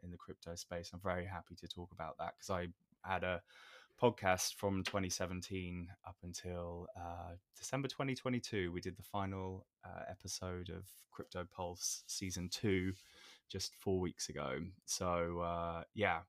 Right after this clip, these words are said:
we've, uh, had a, the opportunity to interview some really great minds in the crypto space, and that's been, uh, a learning experience in itself. Um, but yeah, very happy to talk about any of those things.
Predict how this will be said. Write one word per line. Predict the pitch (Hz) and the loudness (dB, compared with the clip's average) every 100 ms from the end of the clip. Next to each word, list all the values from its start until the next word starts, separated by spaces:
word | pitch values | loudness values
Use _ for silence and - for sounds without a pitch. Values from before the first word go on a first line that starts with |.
| - | -2
we've, | 92 85 92 | -2 -2 0
uh, | 85 85 - - | 2 2 0 -4
had | 92 | -4
a, | 92 - 110 | -4 -4 2
the | 101 | 2
opportunity | - - 95 90 92 | 2 2 2 2 0
to | 95 | 2
interview | 92 87 87 | 2 0 -6
some | 87 90 | -4 -2
really | 92 90 87 85 | 0 0 -2 -4
great | 92 90 87 - | -2 0 0 -4
minds | 87 85 85 85 85 - | -4 -4 -4 -6 -6 -6
in | 87 | -6
the | 87 | -8
crypto | - 82 85 85 | -6 -6 -6 -6
space, | - 87 85 92 - | -4 -4 -2 -4 -2
and | 92 | 0
that's | 90 - | 0 -2
been, | - 87 87 87 - - - - _ - | -8 -6 -6 -8 -12 -20 -20 -20 _ -8
uh, | 87 85 | -4 0
a | |
learning | 92 95 92 87 | 2 4 2 0
experience | 82 - 87 85 85 - | -4 -8 -4 -2 -2 -4
in | 87 | -4
itself. | - 90 82 85 - - _ _ | -2 -2 -2 -4 -10 -20 _ _
Um, | 90 92 | -12 -8
but | 92 | -2
yeah, | 90 | 0
very | 87 92 90 | 0 0 0
happy | 92 95 | -2 -4
to | 92 | -8
talk | 90 - | -8 -6
about | 87 85 | -6 -6
any | 90 | -6
of | 90 | -8
those | 90 95 | -6 -8
things. | - 95 95 - | -8 -8 -10 -12